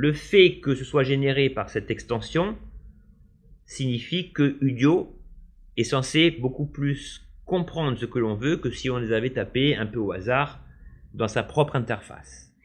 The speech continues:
Et là, ce qui est intéressant, c'est que ici, vous pouvez créer ce qu'on appelle un tag group, un groupe de tags. Et là, j'en profite pour répondre aux nombreuses personnes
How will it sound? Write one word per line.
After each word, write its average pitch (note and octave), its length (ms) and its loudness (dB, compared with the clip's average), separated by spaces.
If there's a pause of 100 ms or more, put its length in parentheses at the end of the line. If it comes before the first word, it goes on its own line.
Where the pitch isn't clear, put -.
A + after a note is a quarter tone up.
(360)
Et D#3 100 8
là, D#3+ 240 10
ce - 100 -10
qui A#2+ 200 0
est A2 220 2
intéressant, B2 920 2 (380)
c'est D3 220 0
que - 340 -2 (480)
ici, E3 560 -2 (560)
vous A2 40 -8
pouvez A#2 280 0
créer C3 500 0
ce - 80 -20
qu'on A2 80 -4
appelle C3 480 2
un A2 140 2
tag C3 340 -2
group, G#2 380 -4
un G2+ 160 -4
groupe B2 420 0
de A#2+ 80 -2
tags. F2+ 480 -6 (460)
Et G#2+ 100 0
là, B2 400 4
j'en A2 140 -4
profite G#2+ 440 -4
pour F2+ 160 -6
répondre G#2 400 -4
aux E2+ 120 -4
nombreuses A2+ 580 -2
personnes G2+ 480 -4